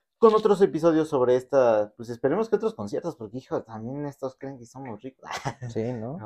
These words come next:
Speaker 2: Pues
Speaker 1: sea,
Speaker 2: no, solo tenemos dos riñones.
Speaker 1: <laughs> sí, o sea, ¿de dónde sacamos pa' más? Porque
Speaker 2: <laughs>
Speaker 1: viene Stratovarius, o sea, justo como decías, también una banda ya significativa, pero, pues, vamos viendo a ver si logramos aparecernos por ahí, vendemos algo y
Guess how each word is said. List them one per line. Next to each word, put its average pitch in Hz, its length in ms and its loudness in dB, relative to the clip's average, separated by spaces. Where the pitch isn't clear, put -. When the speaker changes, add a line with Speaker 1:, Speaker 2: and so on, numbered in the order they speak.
Speaker 2:
Pues - 40 -20
Speaker 1:
sea, 104 220 -2
Speaker 2:
no, 160 200 -2
solo 147 220 -4
tenemos 113 300 -2
dos 123 140 2
riñones. 120 540 -6
Speaker 1:
<laughs> - 140 -6
sí, 202 180 8
o 170 60 10
sea, 165 220 4
¿de 123 80 2
dónde 143 220 0
sacamos 135 420 0
pa' 110 180 0
más? 160 240 0
Porque 151 300 -4
Speaker 2:
<laughs> 117 320 -2
Speaker 1:
viene 135 220 -2
Stratovarius, 120 1000 0
o 117 100 -2
sea, 113 460 -2
justo - 180 -12
como 101 200 -4
decías, 135 500 -2
también 117 380 -6
una 120 200 0
banda 127 280 2
ya 120 220 6
significativa, 120 920 -4
pero, 104 180 -4
pues, - 220 -20
vamos 135 320 0
viendo 127 220 -2
a 113 80 0
ver 110 160 -4
si 90 380 -14
logramos 101 520 -6
aparecernos 107 580 -6
por 90 160 -8
ahí, 98 160 -6
vendemos 101 480 -10
algo 98 240 -10
y 85 80 -20